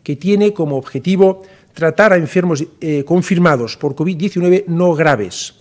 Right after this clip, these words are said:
y que puede ser efectivo como estrategia de prevención para personas que hayan estado cerca de pacientes positivos. Además,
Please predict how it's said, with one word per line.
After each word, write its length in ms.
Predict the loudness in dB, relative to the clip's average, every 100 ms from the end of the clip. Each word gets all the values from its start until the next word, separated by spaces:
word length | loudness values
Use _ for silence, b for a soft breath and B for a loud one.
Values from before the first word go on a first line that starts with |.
| b b b b
y 100 | -10
que 120 | -4
puede 300 | 0 2 4
ser 220 | 2 0 -2
efectivo 500 | -4 -6 -2 0 -2
como 160 | -6
estrategia 500 | -8 -8 -6 -4 -4
de 100 | -4
prevención 640 | 0 2 2 0 0 0 -2 B -4
para 200 | -2 -2
personas 380 | -2 -2 -2
que 100 | -2
hayan 180 | -2 -2
estado 420 | -2 -2 0 -2 -6
cerca 420 | -4 -4 -2 -4
de 120 | -4
pacientes 540 | -8 -8 -8 -6 -8
positivos. 640 | -8 -12 -12 -14 -20 -20 -20 _ _ _ b b b b b b b b -6
Además, 680 | 0 4 4 2 -6 -12